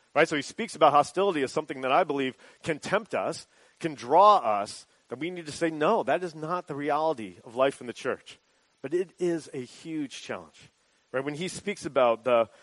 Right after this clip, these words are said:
the dividing wall of hospi-, hostility. You can see it there in, in fourteen. "For he himself, speaking of Christ as our peace, who made us both one, has broken down in the flesh the dividing wall of hostility." If we ask, what's he talking about there? Well, in the context of this passage, right, and of course the context in the early church,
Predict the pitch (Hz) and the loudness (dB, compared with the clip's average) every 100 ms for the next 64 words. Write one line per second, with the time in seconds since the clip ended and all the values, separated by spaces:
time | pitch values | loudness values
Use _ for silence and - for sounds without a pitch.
0 | _ _ 131 135 117 160 180 180 156 143 | _ _ -6 -4 6 8 8 4 0 4
1 | 139 139 123 _ _ _ _ _ _ - | 4 4 0 _ _ _ _ _ _ -16
2 | 120 135 131 - 143 127 127 117 123 104 | 0 0 0 -2 -4 0 -2 -2 -4 -6
3 | 90 98 113 131 123 123 107 117 131 - | -8 -16 -6 -2 2 2 0 -8 -16 -6
4 | 143 - 117 87 110 - 190 202 139 123 | -4 -4 -10 -10 -14 -10 -8 -6 -4 -4
5 | - 135 135 131 - 117 - 131 - 120 | -4 -10 -4 -4 -2 -8 -8 -10 -8 -6
6 | 151 - 185 170 131 110 107 - - - | -6 -4 -4 -4 -4 -6 -8 -20 -20 -10
7 | 127 107 147 185 208 160 147 - 190 247 | -8 0 2 2 2 2 2 -4 0 0
8 | - 160 143 139 123 160 170 165 143 135 | 2 2 2 -4 2 4 6 4 2 2
9 | 131 - 127 101 82 - _ _ _ 165 | 0 -2 -4 -6 -8 -18 _ _ _ 6
10 | 196 - 160 165 214 - 226 - 170 160 | 6 4 0 2 2 -6 -12 2 2 2
11 | 110 107 90 90 - 78 - _ _ - | -2 -10 -6 -6 -6 -12 -14 _ _ -8
12 | 147 139 220 220 185 175 151 143 147 160 | -6 4 4 6 6 4 2 -4 0 4
13 | 131 - 127 123 139 156 123 147 - 160 | 4 2 -4 2 2 2 -2 -6 -4 -4
14 | 147 135 131 131 120 135 151 127 - 170 | -4 -2 -6 -6 -8 -4 -2 -2 -4 -4
15 | 127 - | -4 -6